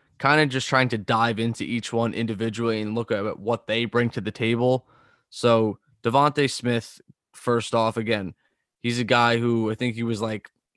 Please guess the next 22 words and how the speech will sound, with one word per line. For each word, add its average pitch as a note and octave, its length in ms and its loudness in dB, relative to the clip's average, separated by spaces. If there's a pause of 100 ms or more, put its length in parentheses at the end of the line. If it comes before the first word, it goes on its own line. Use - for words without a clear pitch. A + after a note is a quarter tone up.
six - 360 -4
foot. A#2+ 340 0
So A2+ 180 0
he's, A#2 100 0
he, A#2+ 280 0
he's A2+ 180 -2
not C#3 240 2 (220)
obviously A#2 600 -2 (360)
too - 160 -4
tall. A2+ 460 2 (180)
His A2+ 180 -4
reach D#3 380 2
is A#2 160 0
ridiculous, A2+ 540 0
though, G2+ 180 0
and A2+ 100 -2
his A2 120 -4
vertical A#2+ 460 2
is, G2+ 160 -6
is G#2+ 220 -6
insane. G#2+ 420 -4
Like, G#2 260 -10